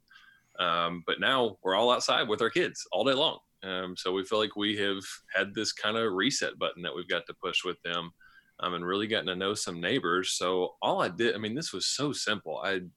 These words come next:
didn't expect much of it at all. I just put in our neighborhood Facebook page, like, "Hey, Rachel and I, we're, we got time on our hands. We're really trying to focus on praying more right now. Just if you got anything that you want us to pray about, you can comment here or text me or whatever."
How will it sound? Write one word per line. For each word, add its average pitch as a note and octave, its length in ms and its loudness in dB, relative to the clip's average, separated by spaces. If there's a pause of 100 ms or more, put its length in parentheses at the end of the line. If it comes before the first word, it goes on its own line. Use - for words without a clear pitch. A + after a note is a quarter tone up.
didn't A#2 220 -2
expect A2 480 0
much G#2 180 -2
of G#2+ 140 0
it F2 60 -2
at E2+ 80 -2
all. G2 260 2
I G#2+ 80 2
just B2 240 -4
put D#3+ 180 0
in C3 100 0
our B2+ 100 2
neighborhood C3 540 0
Facebook A#2 360 0 (120)
page, F2 320 0
like, F2 200 0 (680)
"Hey, - 260 2 (220)
Rachel C#3 400 0
and - 20 0 (260)
I, - 80 -12
we're, G#2 320 0
we G2+ 140 -2
got A2+ 220 2
time B2+ 220 0
on B2 60 4
our A#2+ 80 0
hands. A#2+ 320 -4
We're G2+ 100 -4
really G#2+ 200 2
trying G#2 240 -2
to G2+ 80 -4
focus G2+ 360 -6
on F#2+ 440 -4
praying A2 340 -2
more A2+ 220 -2
right A2+ 200 2
now. A2 400 -2 (460)
Just D3 420 2 (160)
if G2 200 0
you C#3 260 -2
got C3 200 4
anything D#3 440 0
that B2 160 -2
you C#3+ 100 2
want D#3+ 140 2
us - 40 -4
to C3 80 0
pray D3+ 220 2
about, F2+ 380 2
you G#2+ 60 -4
can B2+ 80 -4
comment C3 320 0
here C3+ 240 2
or G2+ 100 2
text A2 320 2
me B2+ 80 -2
or A2+ 120 -2
whatever." G#2 560 2